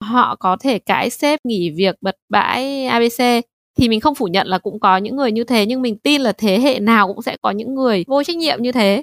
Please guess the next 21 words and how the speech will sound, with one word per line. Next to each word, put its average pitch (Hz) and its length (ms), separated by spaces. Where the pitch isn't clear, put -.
Thế 226 60
còn 262 220
với 208 160
Gen 254 180
Z 262 300
thì 208 220
<laughs> - 140
luôn 277 220
luôn 269 200
có 202 180
những 214 240
người 202 540
thực - 220
sự 233 280
rất 294 120
là 302 220
focus, 285 340
rất 311 100
là 285 160
tập 202 260
trung. 277 240